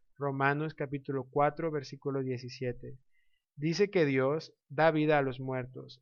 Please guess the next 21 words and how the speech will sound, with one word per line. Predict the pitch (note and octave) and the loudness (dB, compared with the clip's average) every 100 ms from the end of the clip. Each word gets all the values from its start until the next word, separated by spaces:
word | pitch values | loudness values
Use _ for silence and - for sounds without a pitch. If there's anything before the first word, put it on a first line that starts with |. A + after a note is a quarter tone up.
| _ | _
y | C#3+ C#3 | -6 0
llama | D3+ E3+ | 2 2
las | E3+ C#3+ | 2 0
cosas | - D3 C#3+ D#3 | -2 -4 -2 -4
que | - C3 | -6 -8
no | C3+ | -8
son | C3 C3+ D3 F3 | -8 -6 -6 -6
como | - D3 C3+ | -6 -6 -6
si | B2+ | -8
fuesen. | - C3+ B2+ B2 B2+ B2+ - - - _ - | -4 -2 -2 -6 -16 -18 -20 -20 -20 _ -4
Jesús | D#3 E3+ F#3 | -2 2 6
le | |
habló | G3 F3 D#3+ | 6 8 6
a | D3+ | 6
esta | D3 D3+ | 2 -4
niña | C3+ C3+ C#3 D3+ D3+ | -2 -2 -2 -4 -4
con | C#3+ | -2
el | C#3 C3 | -2 0
poder | C#3+ C#3 C#3+ | 0 2 2
de | C#3 | 0
Dios, | B2+ B2+ A#2+ - | -2 -4 -6 -10